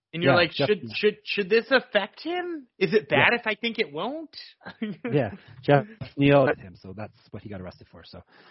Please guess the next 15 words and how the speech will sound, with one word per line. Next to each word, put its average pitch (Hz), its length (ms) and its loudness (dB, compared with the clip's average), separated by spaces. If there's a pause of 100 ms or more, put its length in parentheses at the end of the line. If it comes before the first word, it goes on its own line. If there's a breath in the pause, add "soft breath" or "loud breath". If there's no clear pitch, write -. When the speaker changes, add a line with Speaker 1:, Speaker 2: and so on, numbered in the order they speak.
(160 soft breath)
Speaker 2:
obviously 180 380 2
he's 135 120 -4 (180)
training 180 240 2
hard, 160 260 8
right? 147 280 2
<laughs> 131 200 -2
Um, 135 560 0 (380)
so - 100 -10
he's 160 100 -6
fighting 151 240 -6
Santiago 131 360 -6
Ponzinibbio 117 680 -8
as 104 120 -10
of 90 80 -18
now. 110 380 -8